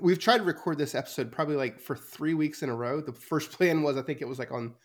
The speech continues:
January fifth we were gonna record, but there was covid, there was flus, there was vacations, there was just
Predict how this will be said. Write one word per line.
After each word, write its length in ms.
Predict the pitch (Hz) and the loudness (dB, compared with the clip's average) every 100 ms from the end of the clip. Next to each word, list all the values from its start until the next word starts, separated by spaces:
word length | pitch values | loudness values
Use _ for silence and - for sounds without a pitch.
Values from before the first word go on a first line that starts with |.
| _ _ _ | _ _ _
January 460 | - 139 143 135 123 | 2 2 4 2 0
fifth 300 | - 135 127 | 0 -2 0
we 80 | 135 | -2
were 80 | 123 | 0
gonna 180 | 123 | -2
record, 540 | 117 110 - 135 139 135 - _ | -2 -4 -4 -2 -2 -6 -18 _
but 400 | 127 131 117 113 - _ _ _ | -8 -2 0 -2 -12 _ _ _
there 160 | 135 120 | -6 -4
was 260 | 117 110 | -4 -8
covid, 520 | - 180 190 170 170 139 | -4 4 6 6 -2 -4
there 180 | 127 | -4
was 180 | 123 120 | -4 -6
flus, 580 | - 156 160 156 151 131 | -6 -2 0 2 2 0
there 140 | 123 | -4
was 140 | 113 113 | -6 -6
vacations, 800 | 107 - 147 143 - 135 131 127 | -10 -6 -4 -4 -4 -6 -4 -6
there 200 | 123 117 | -4 -4
was 200 | 113 110 | -6 -8
just 220 | 117 - | -10 -10